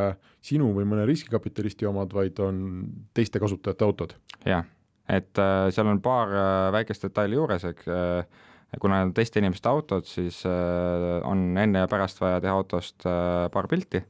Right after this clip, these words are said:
Speaker 2: et siis seisukord fikseerida. Aga muidu on jah, täpselt sama, sama lihtne kui, kui kiirrendi puhul.
Speaker 1: Kuidas see või-, kuidas seda võimalik teha on? Selles mõttes, et mina ei julgeks oma autot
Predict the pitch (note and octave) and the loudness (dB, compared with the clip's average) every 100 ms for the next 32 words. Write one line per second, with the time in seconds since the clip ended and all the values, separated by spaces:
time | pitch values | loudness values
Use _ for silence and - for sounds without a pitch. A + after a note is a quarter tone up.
0 | _ _ - - _ - E2+ - F2 - | _ _ -20 -20 _ -4 -4 -2 -6 0
1 | B2+ G2 F#2 F2+ E2+ F2+ E2+ E2 E2 - | 0 2 0 -2 -4 -2 -2 -2 -6 -10
2 | - _ _ F2+ F2 E2 F2 F2 F2+ G2 | -20 _ _ -2 0 0 0 0 2 2
3 | F#2 F2+ F#2 F2 - - F2 E2+ E2 F2 | 2 2 0 -4 -6 -6 -2 -2 -2 -2
4 | F2 F2 - - E2 E2 E2 E2+ E2+ E2 | 0 -2 -4 -6 -4 -4 -6 -6 -6 -4
5 | F2 D#2+ D#2 - E2+ - _ _ _ _ | -4 -4 -6 -8 -10 -14 _ _ _ _
6 | _ _ _ _ _ _ _ _ _ - | _ _ _ _ _ _ _ _ _ -6
7 | D#3+ C#3 - C#3 C3+ B2+ F3 - C#3+ C#3 | -4 0 2 4 2 0 -6 0 2 4
8 | A2+ G2 B2 A2+ E2 E2+ A2 G#2+ B2 E3 | 2 2 0 0 -2 -4 -4 -2 0 2
9 | B2+ C#3+ A2+ - A#2 G2 G2+ - | 4 4 2 -2 -6 -4 -4 -6